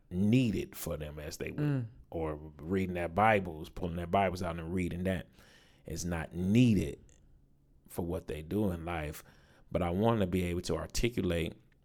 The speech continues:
Speaker 1: in a way the importance of really fully selling out to Christ and watch how it impact not just your spiritual life,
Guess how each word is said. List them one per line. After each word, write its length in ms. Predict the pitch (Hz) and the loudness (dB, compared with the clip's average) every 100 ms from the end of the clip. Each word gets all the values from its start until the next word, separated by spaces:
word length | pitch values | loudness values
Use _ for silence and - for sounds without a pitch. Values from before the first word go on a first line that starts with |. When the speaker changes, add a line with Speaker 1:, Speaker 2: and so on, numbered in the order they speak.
| _ _ _ _ - _ - | _ _ _ _ -20 _ -4
Speaker 1:
in 160 | 107 90 | 0 2
a 100 | 82 | 2
way 300 | 82 98 95 | 6 8 8
the 220 | - - | 4 -4
importance 640 | 78 80 - 113 107 95 - | -6 -10 2 4 4 -2 -4
of 680 | - 85 80 78 76 80 - - - _ | -2 0 0 -2 -2 -4 -10 -20 -20 _
really 500 | - 92 98 90 87 82 | 0 4 4 4 0 -4
fully 640 | - 92 92 87 85 82 | -4 2 4 4 0 -2
selling 520 | - - 92 92 85 | -2 2 4 4 0
out 240 | 87 85 - | -2 -2 -4
to 100 | 82 | -8
Christ 720 | - 90 87 80 85 - - - _ - - _ - | 0 2 2 0 -6 -8 -10 -14 _ -20 -20 _ -6
and 180 | 85 | -2
watch 240 | 85 87 - | 2 2 4
how 120 | 90 | 2
it 140 | 85 - | 2 0
impact 560 | 87 - - 165 - - 156 120 | -4 -2 -2 -2 -4 -14 -20 -8
not 280 | 87 180 | -4 -4
just 240 | - - - | -4 -4 -4
your 120 | 85 | -4
spiritual 560 | - - 85 85 - 80 | -6 0 2 2 -4 -6
life, 360 | 78 76 - | -6 -8 -12